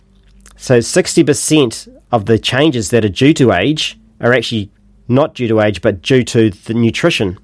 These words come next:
And we know a Western diet is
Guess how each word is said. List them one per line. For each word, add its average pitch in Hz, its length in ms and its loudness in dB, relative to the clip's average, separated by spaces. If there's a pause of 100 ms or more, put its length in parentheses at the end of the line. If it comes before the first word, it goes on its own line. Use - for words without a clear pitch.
(380)
And 120 120 2
we 120 80 4
know 131 360 2
a 120 80 -2
Western 120 580 2
diet 135 480 0 (1200)
is - 320 -4